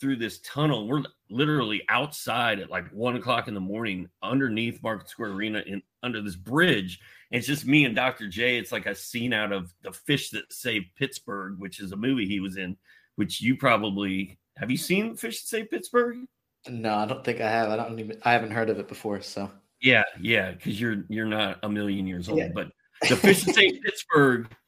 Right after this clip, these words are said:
Speaker 1: is one of the greatest, if not the greatest, basketball movie ever made. I think the Will Ferrell thing a couple years ago, the, the Tropic, the Tropics may have topped it. But The Fish That Saved Pittsburgh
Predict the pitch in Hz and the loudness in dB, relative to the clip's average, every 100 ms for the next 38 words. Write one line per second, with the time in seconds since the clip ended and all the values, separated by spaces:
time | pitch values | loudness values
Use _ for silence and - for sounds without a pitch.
0 | _ - - - - - 143 143 123 98 | _ -14 -14 -16 -10 0 0 0 -6 -12
1 | _ _ 101 113 160 180 165 147 120 143 | _ _ -6 4 4 6 4 2 4 6
2 | 135 131 - - 190 185 165 127 120 143 | 6 4 0 2 2 6 4 4 4 4
3 | 127 113 101 - - 107 104 117 101 90 | 4 0 0 -4 0 0 0 -2 -2 -2
4 | 92 87 87 - 101 95 90 87 82 90 | -2 -4 -6 -6 -6 -4 -4 -6 -6 -8
5 | 87 135 117 110 104 - 107 101 98 107 | -6 -4 -4 -4 -4 -2 0 0 -2 -4
6 | 101 92 90 87 92 90 87 87 87 90 | -4 -2 -4 -6 -6 -8 -10 -10 -10 -10
7 | 90 - - - - 101 - 135 123 120 | -14 -16 -20 -18 -10 -4 4 6 6 4
8 | 95 _ 113 - 151 127 127 123 95 - | -8 _ -10 -4 4 4 4 0 -4 -6
9 | 113 110 98 85 - - 110 120 - 95 | -2 -2 -2 -6 -8 -4 0 0 -2 -14
10 | - 92 - - - - 156 190 185 143 | -14 -16 -18 -20 -20 -16 -2 2 2 0
11 | 175 131 - 139 - 113 95 | 0 2 2 0 -2 -6 -6